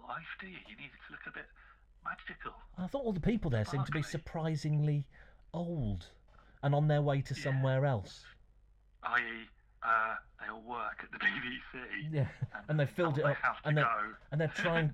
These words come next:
Speaker 2: they're pretending to be, uh, excited by some fifteen-year-old Scandinavian pop starlet who was really trying hard,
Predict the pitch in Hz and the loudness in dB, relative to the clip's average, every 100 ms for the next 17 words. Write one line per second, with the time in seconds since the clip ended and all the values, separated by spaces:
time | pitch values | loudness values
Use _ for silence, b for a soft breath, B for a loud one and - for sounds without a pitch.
0 | - 143 143 - - 127 143 131 139 135 | 0 -2 -2 2 4 6 4 2 2 2
1 | 131 - B B B - - 139 - - | 2 0 B B B -6 0 0 0 -2
2 | 147 139 - 131 131 131 127 - - 127 | 0 0 0 2 4 4 2 -4 -2 2
3 | 123 - - - - 135 127 127 123 123 | 2 0 -4 -4 -2 0 2 4 4 2
4 | 110 - - 131 127 123 120 110 117 113 | 0 -6 -2 2 2 4 4 2 2 2
5 | - 127 - - 90 90 - B 185 190 | 2 0 -2 -2 0 0 -4 B 0 0
6 | 170 214 220 208 185 151 202 165 151 139 | 2 0 2 2 2 2 2 4 4 4
7 | 180 131 95 | 4 4 2